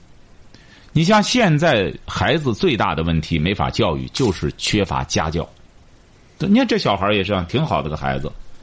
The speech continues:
你已经把他娇惯成这样了，你回过头来再去你，扭他这个性子，当然就很难。你这时候感觉到问题严重了，小的时候为什么不见规矩啊？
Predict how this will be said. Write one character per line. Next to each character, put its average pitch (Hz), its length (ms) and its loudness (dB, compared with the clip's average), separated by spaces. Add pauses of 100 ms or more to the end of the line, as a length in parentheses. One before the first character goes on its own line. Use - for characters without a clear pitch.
(680)
你 185 140 4
已 214 260 4
经 202 160 4
把 151 140 4
他 165 120 4
娇 214 220 2
惯 180 220 2
成 107 180 2
这 98 140 2
样 76 200 0
了， 69 140 -8 (120)
你 127 120 2
回 147 180 2
过 160 80 2
头 127 140 2
来 123 140 4
再 127 180 2
去 107 140 0
你， 95 380 2
扭 85 340 2
他 120 120 2
这 113 80 2
个 107 80 2
性 110 340 2
子， 67 160 -4 (200)
当 240 160 4
然 180 160 4
就 104 100 2
很 85 180 -2
难。 71 360 0 (560)
你 160 140 2
这 220 200 4
时 160 80 2
候 175 140 4
感 120 200 2
觉 131 100 4
到 131 100 4
问 127 180 2
题 104 160 0
严 98 180 0
重 113 200 2
了， 78 160 -2 (400)
小 147 300 4
的 214 100 4
时 180 100 0
候 170 80 4
为 143 160 2
什 104 100 -2
么 101 60 2
不 98 60 -2
见 92 200 0
规 87 160 2
矩 82 140 0
啊？ 69 60 -6